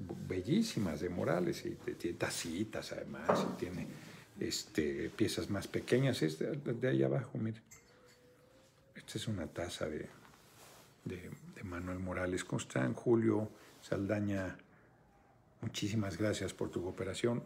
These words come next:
Esta es de las menos tradicionales, por cierto, pero es muy bonita, muy bonita.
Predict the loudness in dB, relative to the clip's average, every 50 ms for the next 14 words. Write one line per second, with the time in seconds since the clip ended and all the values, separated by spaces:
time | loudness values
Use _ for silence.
0 | -4 -6 -6 -2 2 2 2 4 4 4 6 6 6 4 4 0 0 2 0 0
1 | -2 -2 -2 0 0 0 0 -2 0 0 0 0 -2 -2 -4 -6 -6 -2 -2 -2
2 | -2 -2 -6 -10 -6 -2 -2 -2 0 0 0 2 2 2 2 0 0 -2 -2 -6
3 | -12 -16 -18 -20 -20 -20 -20 -20 -20 -20 -20 -20 -20 -20 -20 -16 -8 -4 -2 0
4 | 0 0 0 -2 -4 -6 -8 -14